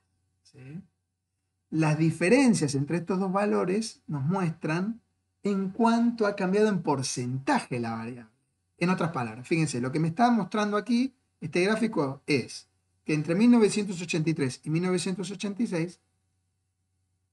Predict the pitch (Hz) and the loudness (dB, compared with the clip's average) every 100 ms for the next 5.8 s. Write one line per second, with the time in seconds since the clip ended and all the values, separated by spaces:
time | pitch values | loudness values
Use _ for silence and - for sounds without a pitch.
0 | _ - 220 220 196 160 240 - 214 185 | _ 2 6 6 4 2 0 2 2 2
1 | 170 269 254 175 143 135 135 139 156 180 | 2 2 4 4 4 4 4 4 2 -2
2 | - _ _ _ - 202 208 190 208 214 | -8 _ _ _ -8 -4 -2 0 -2 0
3 | 180 147 143 143 135 196 180 160 - 165 | 2 2 4 2 2 -2 0 -2 -2 -2
4 | 180 214 180 160 175 - 175 170 262 233 | 0 2 2 2 -4 -2 0 4 6 8
5 | 175 165 349 196 165 185 226 | 6 6 8 8 6 4 0